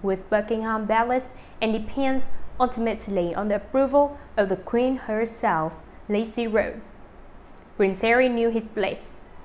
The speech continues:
The pictures people see on Queen Elizabeth the Second's desk during her speeches on Christmas Day are only those who are important for the Queen. The book alleged that Prince Harry interpreted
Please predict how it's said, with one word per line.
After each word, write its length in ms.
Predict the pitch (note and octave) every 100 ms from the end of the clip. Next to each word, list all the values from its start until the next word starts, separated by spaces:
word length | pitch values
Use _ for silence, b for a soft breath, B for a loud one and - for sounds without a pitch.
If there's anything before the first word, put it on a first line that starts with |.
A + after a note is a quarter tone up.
| - - - -
The 60 | A#3+
pictures 400 | F4+ F4+ D#4+ -
people 440 | E4+ F4 F#3+ F3+
see 320 | F3+ - C4+
on 120 | A#3+ A#3
Queen 200 | A#3+ A#3
Elizabeth 440 | A3 G#3+ G3 G3
the 60 | F#3+
Second's 600 | - C#4 C#4 G3 F#3 F#3
desk 600 | - A#3+ F#3+ F3 - - B B B
during 380 | G3+ A#3+ C#4+ C#4
her 120 | A#3
speeches 760 | G#3+ - B3 A#3 - F3 F3 -
on 180 | A#3 A#3+
Christmas 420 | A#3+ A#3+ A#3 A#3
Day 340 | A3+ A#3 A#3+ A#3+ B B
are 140 | G#3+ -
only 300 | A#3 C4 B3
those 340 | G#3+ G3+ G3+
who 140 | G#3 G3
are 80 |
important 760 | F#3+ F#3 - A3+ G3+ F3 F3 F3
for 220 | - B3 A#3+
the 80 |
Queen. 580 | A#3 - A#3+ F#3+ E3+ F3+ - - - B B -
The 80 | A#3
book 140 | C#4+
alleged 420 | C#4 C4+ B3+ -
that 220 | A3+ G3+ G#3
Prince 240 | G3+ G#3
Harry 340 | B3 C4 C4+ C4+ - A3
interpreted 720 | G#3+ G#3+ G#3+ G3 F#3 F3